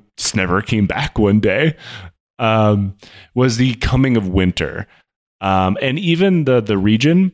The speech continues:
uh, and it was only a lake, I know, uh, gets really bad weather. So, uh, dur-, over the winter, waves get bad, rain, uh, um,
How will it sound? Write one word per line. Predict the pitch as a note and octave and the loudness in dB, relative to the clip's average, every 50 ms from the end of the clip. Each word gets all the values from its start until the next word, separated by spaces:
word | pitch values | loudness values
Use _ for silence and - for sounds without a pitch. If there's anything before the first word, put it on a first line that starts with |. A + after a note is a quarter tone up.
| _ _ _ _ _ _ _ - - | _ _ _ _ _ _ _ -20 -8
uh, | - A2 G#2 G2+ G2 G2 | -6 -4 -2 -2 -2 -2
and | - G#2+ | -2 -2
it | G#2 | 0
was | G#2+ G2+ A2 | -2 -2 -2
only | G#2 A2 A2+ B2 C3 B2+ | -2 0 0 2 2 2
a | A2+ G2 | 0 0
lake, | F#2+ F#2 F#2 F#2 - - - | 0 0 -2 -2 -4 -6 -4
I | F#2+ F#2 F#2 | -2 0 2
know, | F#2 F2+ F2 E2+ E2+ F#2 | 2 2 2 2 2 0
uh, | - - G#2+ G#2+ G2+ F#2+ F#2 - | 0 0 0 0 0 0 0 -2
gets | C3+ A#2+ A#2+ G#2+ - G#2+ | -4 -6 -6 -6 -6 -6
really | G2+ A2 A#2+ B2 B2 B2 A#2 A2 A2+ G#2+ | -2 0 2 4 4 2 4 4 2 2
bad | F#2+ F#2 F2+ F2+ F2+ F2+ | 2 0 -2 -2 -2 -2
weather. | E2+ E2 E2 - - F2+ F2+ - - - - - - - _ _ _ _ _ | -2 -2 -4 -4 -6 -8 -8 -8 -10 -14 -20 -20 -20 -20 _ _ _ _ _
So, | - - - A2+ G#2+ G2+ G2 G2 G#2+ | -8 -2 0 0 2 2 2 2 0
uh, | C3 B2+ B2 | 0 -2 -2
dur-, | G#2 G#2+ G2+ G2+ G#2 | -2 0 -2 0 0
over | - A2+ G2+ G2 | 0 0 0 0
the | F2+ F#2+ | 0 0
winter, | F#2 F#2+ F#2+ F#2+ F#2+ | 0 2 2 0 0
waves | G2 G2 G#2 G#2 G#2+ A2 G2+ G2+ G2 | 0 0 0 0 0 0 -2 -4 -4
get | G2 A2+ - - | -4 -4 -4 -4
bad, | F#2+ F#2 F#2 F#2 F#2 F#2+ F#2 F#2 F2 | -4 -2 -2 0 0 -2 -2 -2 -2
rain, | G2 G#2 G2+ G2+ G2 G2 G2 G2 G2 G2 - | -2 -2 0 0 0 0 2 2 2 0 0
uh, | F#2+ F#2+ F2+ F2+ F2 F2 F2+ F2+ F#2 F#2+ F#2 F2+ | -2 -4 -2 -2 -2 -4 -4 -6 -6 -6 -6 -6
um, | F#2 F#2+ F#2+ F#2+ | -8 -10 -12 -16